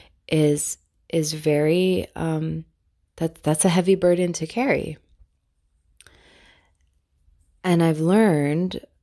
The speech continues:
uh, thankfully, and I try to teach this to my daughter,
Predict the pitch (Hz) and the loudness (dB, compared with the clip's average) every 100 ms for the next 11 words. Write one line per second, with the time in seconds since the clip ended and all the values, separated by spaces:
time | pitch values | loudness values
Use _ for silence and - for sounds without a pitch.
0 | _ - 143 147 147 - 147 143 - 156 | _ -10 -8 -8 -8 -8 -8 -8 -4 0
1 | 147 151 147 - - _ _ _ _ _ | 2 0 -4 -10 -20 _ _ _ _ _
2 | _ _ _ - 156 151 - 151 - 156 | _ _ _ -2 0 0 -2 0 2 2
3 | 151 - 151 - - - 151 - - 147 | 2 -2 -8 -6 -6 -4 -4 -2 -4 -4
4 | 143 147 220 220 165 156 160 - | -4 -2 -2 0 0 0 -2 -6